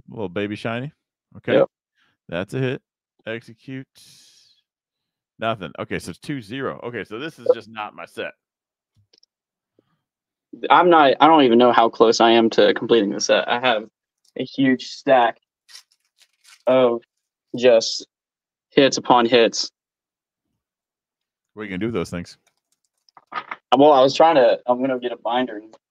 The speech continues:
Speaker 2: see how much I got 'cause you challenged me. So I went full steam ahead.
Speaker 1: <laughs>
Speaker 2: Got that one. It's cute.
Speaker 1: Oh, I,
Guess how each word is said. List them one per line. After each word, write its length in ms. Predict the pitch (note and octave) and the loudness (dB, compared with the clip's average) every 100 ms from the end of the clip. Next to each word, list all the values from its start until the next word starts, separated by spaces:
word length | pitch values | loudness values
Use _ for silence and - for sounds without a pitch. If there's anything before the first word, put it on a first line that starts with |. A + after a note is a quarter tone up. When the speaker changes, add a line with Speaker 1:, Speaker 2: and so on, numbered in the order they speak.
| _ | _
Speaker 2:
see 220 | - B2 | -10 -6
how 80 | B2+ | -4
much 160 | A#2+ - | -4 -4
I 80 | |
got 240 | A2+ C3 B2 | 2 2 0
'cause 100 | - A#2 | -8 -10
you 140 | C3 - - | -10 -10 -4
challenged 320 | B2+ B2+ - | 0 0 -2
me. 120 | A#2 | -16
So 180 | - A#2 | -10 0
I 120 | B2 | 2
went 240 | C3 B2+ - _ - | 2 -2 -4 _ -2
full 160 | B2 | 0
steam 260 | - C3+ A#2+ | 0 -6 -4
ahead. 260 | B2+ A#2+ - _ - | -2 -2 -4 _ -20
Speaker 1:
<laughs> 220 | - B2 | -10 -2
Speaker 2:
Got 140 | A#2 | 0
that 120 | A#2+ | 0
one. 240 | C3 C3 C3 - _ _ _ _ _ _ _ _ | -4 -6 -14 -20 _ _ _ _ _ _ _ _
It's 80 | - | -12
cute. 260 | B2 B2 B2 | -10 -6 0
Speaker 1:
Oh, 60 | |
I, 400 | D3 C3+ B2 A#2 | 2 2 0 0